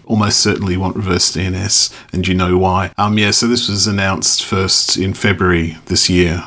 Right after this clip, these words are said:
and now it's available in Sydney. So it's a bit, bit, bit longer to wait for this one, six months or more, but good to see.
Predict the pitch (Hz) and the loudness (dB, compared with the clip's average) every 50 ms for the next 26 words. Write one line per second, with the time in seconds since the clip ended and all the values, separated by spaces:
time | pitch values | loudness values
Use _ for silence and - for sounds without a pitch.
0 | - - 92 92 90 87 87 85 82 - - 85 87 85 80 82 90 87 85 - | -8 -6 -4 -2 -2 -2 -2 -2 -4 -4 -4 -4 -2 -2 -2 -2 -2 -2 -2 -2
1 | - - 82 80 85 90 107 101 95 101 107 113 - - - 117 107 - - - | 0 0 0 0 0 2 2 2 2 2 2 0 0 0 0 0 0 0 0 -2
2 | 123 113 110 104 101 95 95 92 90 92 95 92 - - 95 87 - - - 82 | 0 2 2 2 2 2 2 2 2 0 0 -2 -2 -2 0 0 0 0 -2 -2
3 | 78 82 - - 82 - - 92 87 87 82 - - 98 90 87 90 87 87 87 | -2 -2 -2 -2 -2 -4 -4 -4 -4 -4 -2 -2 -2 -2 0 0 0 -2 -2 -4
4 | - 98 - - - 120 110 110 - - - - 143 190 214 | -4 -6 -6 -2 0 0 0 0 0 0 2 4 4 2 2